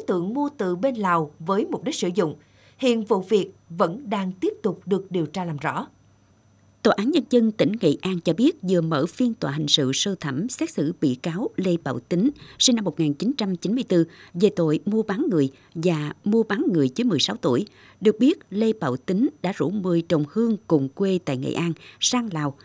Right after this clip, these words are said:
Speaker 2: tham gia đường dây lừa đảo qua mạng. Theo cáo trạng, đầu tháng bảy năm hai nghìn không trăm hai mươi hai, Tính cùng một người bạn sang Lào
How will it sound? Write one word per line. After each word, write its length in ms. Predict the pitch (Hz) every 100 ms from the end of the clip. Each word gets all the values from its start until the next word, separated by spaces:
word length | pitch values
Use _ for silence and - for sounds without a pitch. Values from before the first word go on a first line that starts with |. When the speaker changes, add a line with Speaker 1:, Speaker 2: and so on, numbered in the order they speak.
| _
Speaker 2:
tham 140 | 190 180
gia 120 | 175
đường 140 | 160 127
dây 240 | 170 160 160 -
lừa 180 | 156
đảo 280 | 135 127 120 -
qua 120 | 160
mạng. 200 | 139 120 - _ _ _ _ _ _ _ -
Theo 220 | 175 165
cáo 160 | 160 302
trạng, 260 | 165 127 127 _ -
đầu 140 | 190 180
tháng 160 | 285 302
bảy 180 | 143
năm 200 | 220 262
hai 100 | 254 220
nghìn 120 | 139
không 200 | 139 220
trăm 160 | 208 190
hai 140 | 190
mươi 100 | 180
hai, 240 | 170 175 151 - - -
Tính 220 | 214 339
cùng 160 | - 170
một 180 | 175 -
người 140 | 175
bạn 240 | 160 139 135
sang 300 | - 220 180
Lào 240 | 147 139